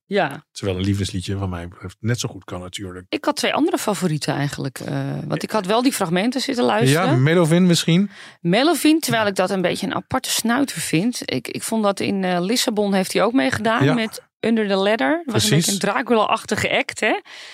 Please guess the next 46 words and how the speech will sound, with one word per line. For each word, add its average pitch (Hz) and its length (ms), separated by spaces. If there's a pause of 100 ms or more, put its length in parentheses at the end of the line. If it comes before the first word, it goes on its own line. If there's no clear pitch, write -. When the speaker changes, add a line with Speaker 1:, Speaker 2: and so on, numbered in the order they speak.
(140)
Speaker 1:
had 196 220
ook 202 160
van 208 120
die 196 160
lenzen 208 440
met 226 140
van 208 120
die 196 100
ogen. - 320
Dat 233 100
heeft 214 220
hij 214 80
nu 202 100
volgens 196 280
mij 202 260
nu 196 160
niet 160 180
meer. 185 260
Hij 339 100 (640)
heeft - 220
nu 208 80
zijn, 180 240
eh, 160 180
kopje 202 260
helemaal 180 260
gebleekt. 170 600 (560)
Maar 226 460 (300)
als 269 220
je 254 60
hem 226 80
zo 214 140
ziet - 220
praten, 240 360
denk 180 140
je, - 100
"Oh 240 100
ja, 190 140
je 160 160
bent 156 160
wel 156 200
een 254 100
mens." 262 200
Maar - 100
als 233 140
hij - 120
optreedt, 175 540